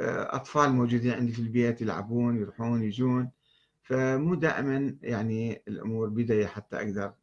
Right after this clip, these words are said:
أتحكم بالبث. لذلك تشوفون وقت أحيانا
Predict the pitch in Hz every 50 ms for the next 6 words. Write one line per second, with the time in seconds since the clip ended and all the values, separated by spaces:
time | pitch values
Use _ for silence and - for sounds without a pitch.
0 | _ _ - 107 - - - 127 - - - 98 98 92 95 95 98 - - -
1 | 90 - 82 160 - _ - 123 123 135 131 131 131 - - 123 - 131 135 131
2 | 127 - - 127 127 - _ _ _ _ - _ _ 110 110 135 131 139 139 135
3 | 131 127 123